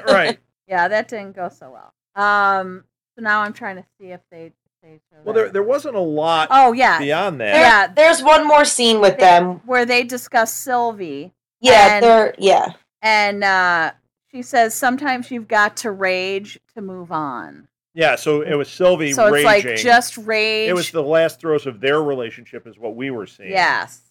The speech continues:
Speaker 3: Well, I actually wrote down this dialogue, too.
Speaker 2: Okay, good.
Speaker 3: Um, Alex,
Speaker 2: Excited.
Speaker 3: ki-, yeah, Alex kinda says that, um, she'd never loved Sylvia. She kinda, like,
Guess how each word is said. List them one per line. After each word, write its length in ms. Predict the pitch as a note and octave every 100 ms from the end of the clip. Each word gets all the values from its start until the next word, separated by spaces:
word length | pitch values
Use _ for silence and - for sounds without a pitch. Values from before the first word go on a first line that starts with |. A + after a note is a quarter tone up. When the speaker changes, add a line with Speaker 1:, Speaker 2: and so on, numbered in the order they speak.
| _ -
Speaker 3:
Well, 360 | B3+ B3 A3+ _ _ -
I 160 | A3
actually 300 | B3 B3 A3
wrote 240 | G3+ G3+ G3
down 220 | F#3+ F3+
this 160 | E3+ -
dialogue, 420 | F3+ E3+ F3+ F3+
too. 120 | -
Speaker 2:
Okay, 220 | A#3 A3
good. 300 | F3 D#3+ G#2 -
Speaker 3:
Um, 460 | A#3 G#3 F#3+ F#3 - _
Alex, 400 | A3+ A3 A3+ -
Speaker 2:
Excited. 240 | - - _
Speaker 3:
ki-, 60 | _ _ G#3+
yeah, 160 | G3 G#3
Alex 180 | A#3 B3
kinda 300 | C#4 B3 A#3+
says 420 | A#3 A#3 A3 G3+
that, 320 | - G3 F#3+ -
um, 520 | F#3 F3+ F3+ F3 E3 _ _ _
she'd 220 | - B3 A3+
never 220 | A3 G3+
loved 280 | F3+ F#3+ F#3
Sylvia. 480 | - F#3 F#3 F#3+
She 140 | F3+ G3+
kinda, 320 | G3+ G3 F#3
like, 260 | F3+ F3+